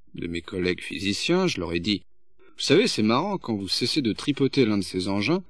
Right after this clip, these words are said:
il arrête de fonctionner. » Et l'un d'eux a dit, « Ah ouais,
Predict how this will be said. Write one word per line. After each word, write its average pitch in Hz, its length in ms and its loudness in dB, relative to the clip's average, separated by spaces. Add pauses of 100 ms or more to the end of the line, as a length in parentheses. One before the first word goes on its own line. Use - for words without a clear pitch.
(240)
il 107 120 4
arrête 135 320 2
de 95 160 2
fonctionner. » 87 760 0 (1160)
Et 101 40 2
l'un 101 160 4
d'eux 107 160 6
a 95 100 4
dit, « 87 240 0 (720)
Ah 90 220 4
ouais, 151 240 2